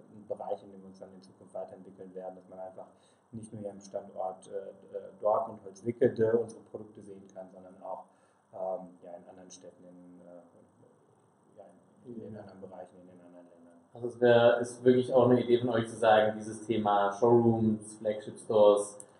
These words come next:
Speaker 2: da merkt ihr, da habt ihr einen Hebel und deshalb wäre es auch interessant, sowas weiter zu verfolgen.
Speaker 1: Genau, das ist, das ist natürlich auch nochmal ein, dann ein neuer Schritt für, äh, für uns und, äh,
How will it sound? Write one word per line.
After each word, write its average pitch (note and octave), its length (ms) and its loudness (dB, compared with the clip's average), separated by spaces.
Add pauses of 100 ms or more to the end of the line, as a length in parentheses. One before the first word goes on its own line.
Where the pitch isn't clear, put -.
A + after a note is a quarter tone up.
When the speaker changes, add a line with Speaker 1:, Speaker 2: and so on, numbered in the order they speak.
(260)
Speaker 2:
da G#2 140 2
merkt G#2 260 2
ihr, A2+ 80 4
da G2 100 6
habt - 180 -6
ihr G#2+ 60 -4
einen G#2 100 -8
Hebel G#2+ 600 4
und G#2 140 -10
deshalb G#2 420 -6
wäre G2 120 -2
es A2 80 -10
auch G#2 100 -6
interessant, G2 420 -10
sowas G2 400 -8
weiter F#2+ 240 -6
zu - 120 -20
verfolgen. G2+ 380 -10 (500)
Speaker 1:
Genau, G2 340 -16
das G#2 140 -20
ist, A2+ 80 -20 (320)
das - 100 -16
ist B2+ 40 -4
natürlich B2+ 300 0
auch C3+ 140 0
nochmal C#3+ 220 2
ein, C3 200 2
dann A#2 180 -6
ein A2+ 40 -8
neuer A#2+ 240 2
Schritt - 240 -4
für, B2+ 320 -2
äh, A#2+ 80 2
für B2 200 -6
uns C#3 300 -14
und, A#2+ 360 -8
äh, A2+ 220 0